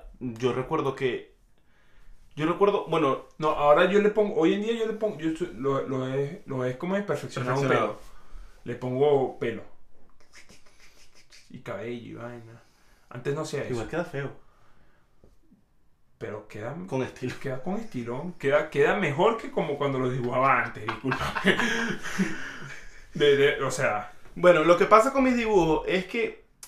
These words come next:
Speaker 2: Bueno,
Speaker 1: Sí.
Speaker 2: ¿tú ves lo del loco? Eso no lo hice yo.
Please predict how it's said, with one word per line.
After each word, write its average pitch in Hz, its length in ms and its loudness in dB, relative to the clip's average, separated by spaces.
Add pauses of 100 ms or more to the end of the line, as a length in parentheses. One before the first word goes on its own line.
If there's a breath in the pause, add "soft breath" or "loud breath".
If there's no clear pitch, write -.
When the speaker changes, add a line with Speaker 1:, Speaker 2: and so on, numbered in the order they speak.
(720)
Speaker 2:
Bueno, 196 180 6
Speaker 1:
Sí. - 80 2
Speaker 2:
¿tú 247 60 6
ves 294 120 8
lo 311 120 10
del 262 100 10
loco? 135 220 8 (720)
Eso 160 240 -4
no 160 100 -2
lo 147 60 -4
hice 135 200 -4
yo. 120 80 -12